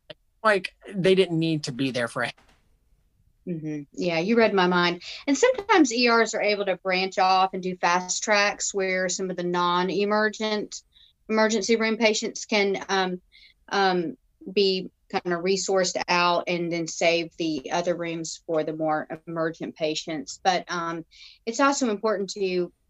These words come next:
Speaker 2: triage every patient, take every case, case by case, so that nobody gets, uh, looked over, especially when they're having covid nineteen symptoms. And I think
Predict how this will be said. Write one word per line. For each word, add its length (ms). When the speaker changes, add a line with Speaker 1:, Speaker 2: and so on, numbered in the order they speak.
Speaker 2:
triage 420
every 200
patient, 760
take 320
every 380
case, 540
case 340
by 160
case, 460
so 180
that 260
nobody 320
gets, 440
uh, 240
looked 400
over, 420
especially 600
when 120
they're 100
having 280
covid 260
nineteen 460
symptoms. 640
And 220
I 80
think 240